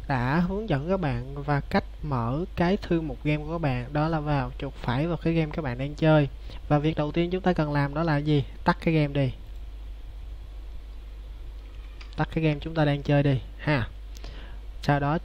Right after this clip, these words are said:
chờ cái chữ stop này đổi thành chữ play, đó là nó tắt hoàn toàn. Chuột phải vô, chọn manager, chọn browse local file. Sau đó một cái,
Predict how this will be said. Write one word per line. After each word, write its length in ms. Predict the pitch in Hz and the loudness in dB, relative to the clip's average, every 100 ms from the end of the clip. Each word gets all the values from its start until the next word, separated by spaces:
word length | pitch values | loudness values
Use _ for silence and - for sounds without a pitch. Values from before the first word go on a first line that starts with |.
| - | 0
chờ 440 | 151 139 135 127 | 2 4 2 2
cái 80 | 143 | 0
chữ 200 | 151 143 | 0 -2
stop 520 | 156 147 - 160 180 | -2 -6 2 4 4
này 200 | 160 135 | 0 0
đổi 160 | 123 139 | 0 2
thành 160 | 156 143 | 0 0
chữ 120 | - - | -6 0
play, 300 | 147 143 135 | 4 4 2
đó 120 | 147 | 2
là 180 | 156 135 | 2 2
nó 80 | 143 | 2
tắt 200 | 180 180 | 2 2
hoàn 200 | 151 135 | -2 -6
toàn. 300 | 127 131 120 113 - - | -2 -2 -2 -6 -10 -10
Chuột 160 | 139 127 | -8 -6
phải 280 | 123 117 147 | -4 -2 -2
vô, 280 | 151 143 135 | -2 -2 -6
chọn 220 | 120 120 | -8 -6
manager, 580 | 143 147 147 147 135 120 117 - - - - - - - - - - | -2 0 2 4 4 2 -2 -8 -10 -10 -10 -10 -10 -10 -10 -10 -4
chọn 500 | 120 113 117 127 127 - - - - - - - | -2 -2 -6 -8 -10 -10 -12 -12 -12 -12 -12 -4
browse 480 | 156 156 151 - - - - - - | 0 0 -2 -4 -10 -12 -14 -12 -4
local 280 | 151 143 135 - | -2 -2 -6 -4
file. 320 | 139 147 139 131 - - - - - - - - - - - - - - | 0 2 2 0 -4 -10 -12 -12 -12 -10 -12 -12 -12 -12 -12 -12 -12 -10
Sau 200 | - 143 | -4 -2
đó 200 | 143 151 | 0 0
một 220 | 147 117 - - | -4 -8 -10 -4
cái, 480 | 139 139 147 160 | 0 2 2 0